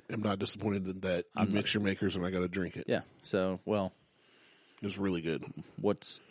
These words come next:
Speaker 2: mine is yours, apparently.
Speaker 1: Oh, we didn't rate the Ezra Brooks.
Speaker 2: Oh, we didn't. Shit. Um, let's do that real quick. Um, I'm definitely in for a two and a half.
Speaker 1: I'm a solid three and a half.
Speaker 2: Really?
Speaker 1: Thirty-five bucks for that? That's
Speaker 2: Thirty-five
Speaker 1: fantastic.
Speaker 2: bucks for it.
Speaker 1: It's fantastic.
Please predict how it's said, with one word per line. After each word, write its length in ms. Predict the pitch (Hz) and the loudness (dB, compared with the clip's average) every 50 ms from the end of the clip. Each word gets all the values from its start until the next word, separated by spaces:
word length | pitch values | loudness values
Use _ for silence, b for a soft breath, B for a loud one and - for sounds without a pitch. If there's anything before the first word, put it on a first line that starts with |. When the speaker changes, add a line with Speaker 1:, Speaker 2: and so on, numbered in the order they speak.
| - 98 | -6 -2
Speaker 2:
mine 260 | 95 90 95 104 101 | 2 2 2 2 2
is 120 | 95 90 98 | 0 2 4
yours, 240 | 107 104 92 85 | 4 4 4 2
apparently. 320 | 82 - - 85 151 165 143 | -2 -2 8 10 12 12 12
Speaker 1:
Oh, 20 | |
we 80 | 135 156 | 12 10
didn't 220 | 208 208 135 104 | 10 10 8 8
rate 180 | 107 151 208 - | 8 8 8 8
the 100 | 113 90 | 8 8
Ezra 380 | 104 110 98 101 95 98 104 - - - | 8 8 8 6 4 4 4 2 -2 -4
Brooks. 360 | 110 104 101 85 - - - - | 2 4 4 4 4 2 6 8
Speaker 2:
Oh, 60 | 214 | 8
we 180 | 196 156 143 147 | 10 10 10 10
didn't. 240 | 147 180 147 117 101 | 10 10 8 8 6
Shit. 280 | - 151 131 - - - - | 8 8 8 6 6 6 6
Um, 320 | 120 127 123 120 123 117 113 | 8 8 8 6 2 0 2
let's 160 | 127 139 - | 2 2 4
do 100 | - 143 131 | 6 6 8
that 120 | 131 123 | 8 6
real 100 | 107 107 | 6 4
quick. 180 | - 98 82 - B B B B B B B B B B - | 2 2 -2 -2 B B B B B B B B B B 8
Um, 520 | 143 147 151 156 156 156 156 156 156 - - - | 8 10 10 10 10 10 8 8 4 2 4 6
I'm 320 | 143 180 208 175 143 123 - - - - | 8 8 8 8 6 0 -8 -10 10 12
definitely 520 | 156 143 143 143 - 165 139 127 131 117 131 | 12 12 12 10 8 8 8 8 8 6 6
in 120 | 127 127 | 4 4
for 140 | - 135 117 | 6 4 2
a 40 | 101 | 4
two 120 | - 131 117 | 4 4 4
and 60 | 107 98 | 4 4
a 20 | |
half. 280 | 104 98 90 - - - - - _ _ _ _ _ - - | 2 2 0 -2 -6 -14 -20 -20 _ _ _ _ _ -4 4
Speaker 1:
I'm 120 | 120 131 135 | 6 6 8
a 60 | 117 | 6
solid 480 | - - - - 131 123 123 113 101 - | 6 2 6 8 10 10 10 8 6 4
three 140 | 117 110 107 | 4 4 6
and 80 | 98 | 6
a 40 | 92 | 6
half. 300 | 104 87 82 - - - _ _ _ - - | 6 4 2 0 -4 -10 _ _ _ -14 -2
Speaker 2:
Really? 380 | 131 135 160 208 160 101 85 - - - - | 8 10 10 12 12 10 6 0 -8 12 12
Speaker 1:
Thirty-five 500 | 151 185 226 240 - - 196 180 135 107 | 12 12 12 10 10 10 10 10 8 8
bucks 240 | 107 117 135 - - | 8 8 8 8 8
for 120 | - 123 | 8 6
that? 420 | 104 - 113 110 120 139 160 - - - - _ | 8 8 8 10 10 10 8 6 0 -8 4 _
That's 160 | - 170 196 | 10 12 12
Speaker 2:
Thirty-five 320 | 202 226 - - - 269 247 | 12 12 12 12 12 12 12
Speaker 1:
fantastic. 320 | 127 113 - - - - | 12 12 10 8 6 6
Speaker 2:
bucks 60 | - 110 | 8 8
for 140 | 104 101 117 | 8 8 8
it. 80 | - - - | 6 0 0
Speaker 1:
It's 160 | - - - | 0 2 2
fantastic. 760 | - - 220 185 160 - - 160 123 95 110 - - - - | 8 10 10 10 10 10 8 8 8 8 6 2 -4 -10 -14